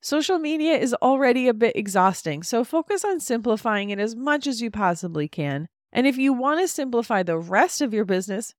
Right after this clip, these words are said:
make sure you tune in to twelve plus things you can automate in your e-commerce business, episode one ninety-five, and you got it. I'll stick a link in the show notes. If you have a favorite social media planning app,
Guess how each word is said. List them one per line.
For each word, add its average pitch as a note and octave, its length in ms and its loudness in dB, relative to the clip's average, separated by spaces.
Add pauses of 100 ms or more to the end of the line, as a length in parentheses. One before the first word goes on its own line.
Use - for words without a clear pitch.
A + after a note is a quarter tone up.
(180)
make G#4+ 200 0
sure C#4+ 160 -2
you A#3 200 -2
tune A#3 320 0
in A3+ 200 0
to A3 180 0
twelve G4+ 400 0
plus F3 300 -2
things A#3+ 320 -4
you A3 80 -2
can A3+ 100 0
automate G#3 540 0
in G3 100 -4
your F3+ 160 -4
e-commerce E3+ 560 -4
business, D4+ 500 -2
episode G3 460 -2
one F3 200 -4
ninety-five, G#3+ 800 0
and D#3+ 220 -8
you G3+ 280 -2
got G3 240 6
it. F#3 180 4
I'll E3+ 140 0
stick - 280 -8
a E3 60 -10
link D3 220 -8
in C#3+ 80 -10
the D#3 80 -8
show - 180 -10
notes. - 380 -16 (280)
If B3 200 2
you C#4+ 140 2
have D#4+ 140 2
a D#4+ 80 0
favorite C4+ 380 0
social C4 300 -2
media A#3 320 -2
planning G3+ 340 -2
app, G#3 180 -2